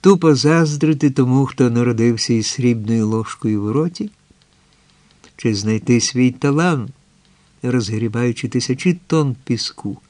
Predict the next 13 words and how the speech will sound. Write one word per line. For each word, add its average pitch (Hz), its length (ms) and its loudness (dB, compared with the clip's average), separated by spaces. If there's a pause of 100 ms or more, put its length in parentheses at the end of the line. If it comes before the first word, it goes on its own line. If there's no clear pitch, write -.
(840)
Я 143 160 -2
завжди 117 420 0
надавала 110 540 -2
перевагу 110 560 -4
другому. 107 560 -8 (1400)
А 123 80 -4
одного 156 340 0
разу 120 400 0 (920)
знайшла 127 560 -2
цю 120 220 -2
ложку 104 460 -6
в - 60 -14 (1080)
прямому, 131 680 2